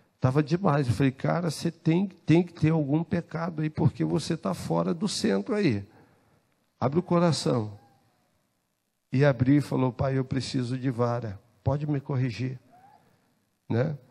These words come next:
Porque se eu não tivesse pecado, e eu corrigi mesmo.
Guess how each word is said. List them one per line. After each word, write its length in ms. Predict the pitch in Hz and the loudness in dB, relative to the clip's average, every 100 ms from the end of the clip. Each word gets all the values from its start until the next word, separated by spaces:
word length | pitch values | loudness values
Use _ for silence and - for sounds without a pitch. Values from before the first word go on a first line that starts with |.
| _ - - _ | _ -20 -20 _
Porque 260 | - - 143 | 4 4 2
se 140 | - | 4
eu 60 | 151 | 4
não 100 | 151 | 4
tivesse 580 | - 120 131 131 - | 4 6 6 6 2
pecado, 800 | 135 131 117 - 131 135 113 110 117 - _ _ | 0 0 0 2 2 2 -2 -4 -6 -16 _ _
e 80 | 117 | 6
eu 100 | 135 | 6
corrigi 480 | 165 151 165 117 170 | 6 6 6 6 4
mesmo. 580 | 160 139 127 104 98 | 4 2 0 -6 -12